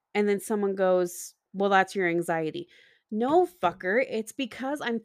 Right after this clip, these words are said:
feeling this way because you've made me feel like I am not a priority, or you made me feel like I'm not valued because you did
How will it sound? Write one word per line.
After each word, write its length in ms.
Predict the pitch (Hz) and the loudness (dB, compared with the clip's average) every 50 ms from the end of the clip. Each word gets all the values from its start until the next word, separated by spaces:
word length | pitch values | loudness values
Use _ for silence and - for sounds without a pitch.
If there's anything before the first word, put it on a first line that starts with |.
| _ _ - | _ _ 0
feeling 420 | 302 339 403 453 440 381 277 233 | 0 2 2 2 2 2 2 4
this 240 | 185 180 185 - - | 2 0 -2 -4 -6
way 280 | 185 165 147 151 160 | -4 -2 0 0 -2
because 380 | 185 233 226 - - 262 240 220 | -2 -4 -6 -4 -4 -4 -2 -2
you've 160 | 247 262 226 | -4 -4 -2
made 380 | 226 220 233 269 294 330 349 349 | -2 -2 -2 0 0 0 0 2
me 140 | 339 285 262 | 0 0 0
feel 680 | - _ _ - 311 330 349 311 247 202 202 220 - - - _ _ _ | -2 _ _ -2 0 2 2 2 2 2 0 -2 -4 -8 -20 _ _ _
like 200 | - 240 233 226 - - | 0 0 0 0 -2 -8
I 180 | 233 254 277 277 | -6 -6 -4 -4
am 180 | 269 254 240 | -2 -2 -2
not 220 | 240 247 254 262 262 | -2 -2 -2 -2 -4
a 40 | |
priority, 680 | 254 - - 254 240 233 240 233 220 208 180 165 151 151 | -4 -6 -4 -4 -2 -2 0 0 0 -2 -2 -4 -6 -6
or 140 | - 175 196 | -4 -4 -4
you 180 | 202 214 226 233 | -2 -2 -2 -2
made 300 | 240 247 277 302 311 269 | -2 -2 -2 -4 -4 -4
me 160 | 269 262 247 | -4 -4 -6
feel 420 | - _ - 262 262 240 226 214 | -6 _ -6 -2 0 0 2 2
like 220 | 208 202 185 - - - | 0 -2 -2 -4 -8 -12
I'm 260 | 220 226 247 254 247 247 | -8 -6 -4 -4 -2 -2
not 240 | 247 240 233 220 | 0 0 -2 -2
valued 580 | 208 202 240 247 247 240 214 196 196 196 180 185 | -2 -2 -2 0 0 -2 -2 -2 -4 -8 -8 -6
because 520 | 220 220 208 - - - 277 294 285 240 | -6 -8 -8 -8 -10 -8 -4 -4 -4 -4
you 120 | 226 220 196 | -4 -6 -6
did 340 | - 196 175 170 190 226 | -4 -2 0 0 0 -2